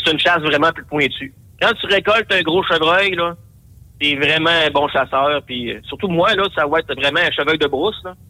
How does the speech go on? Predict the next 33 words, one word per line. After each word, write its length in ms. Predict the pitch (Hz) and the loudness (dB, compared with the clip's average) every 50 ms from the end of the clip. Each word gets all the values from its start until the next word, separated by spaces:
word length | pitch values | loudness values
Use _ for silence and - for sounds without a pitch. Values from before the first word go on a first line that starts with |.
| - - - - - - - - - | -20 -20 -20 -20 -20 -20 -20 -14 -4
Et 80 | 135 131 | -2 0
à 100 | 127 127 | 0 2
mon 240 | 135 147 147 135 127 | 2 2 2 0 -2
coin 200 | - 147 170 170 | -2 -2 -2 -2
de 60 | 165 | 0
chasse, 300 | - - 175 175 185 - - - | 0 0 2 2 0 0 -4 -4
ben, 100 | 147 139 | -4 -4
il 180 | 139 127 139 | -4 -4 -2
y 60 | 139 127 | -2 -2
a 60 | 123 - - - - - - - - - | -2 -4 -12 -20 -20 -20 -20 -20 -10 -2
pas 140 | - 180 - | 0 0 0
beaucoup 340 | 135 135 147 143 - 160 160 | 0 -4 -10 -10 -10 -10 -8
de 60 | - | -2
chevreuils, 480 | - 160 147 139 135 160 175 214 208 | 0 0 0 2 2 2 2 2 0
mais 120 | 180 151 135 | -2 -2 -4
je 60 | - - | -2 -2
tente 160 | 147 160 - | -2 -2 0
ma 120 | 156 139 | 0 -2
chance 220 | - - 151 156 147 - | 0 2 0 0 2 2
quand 160 | 147 131 123 | 0 2 2
même, 260 | 123 147 180 190 175 | 2 0 0 -2 -2
là. 140 | 165 175 180 - - - - - - - - - - - 131 | -4 -6 -6 -6 -16 -20 -20 -20 -20 -20 -20 -20 -6 -2 0
Euh, 40 | 131 131 | 0 0
j'étais 160 | - - 147 | 0 2 2
à 200 | 143 143 143 131 | 4 4 4 2
peu 100 | 147 135 | 0 -2
près 200 | - 160 175 185 | -2 0 0 2
à 100 | 165 147 | 2 2
dix 240 | 135 - - 196 190 - - | 0 -2 -6 -6 -6 -6 -6
kilomètres 460 | - 170 170 156 147 151 175 185 - | -4 0 0 2 2 2 0 0 0
dans 140 | - 151 139 | 0 0 0
le 60 | 131 | 0
bois 400 | 120 107 107 113 135 156 170 185 | -2 -6 -8 -2 0 0 0 0